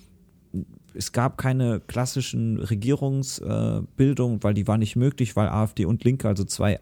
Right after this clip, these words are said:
Außenparteien, über fünfzig Prozent hatten.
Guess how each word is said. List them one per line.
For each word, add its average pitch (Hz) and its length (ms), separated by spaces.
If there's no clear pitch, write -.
Außenparteien, 110 800
über 143 220
fünfzig - 480
Prozent 131 480
hatten. 127 400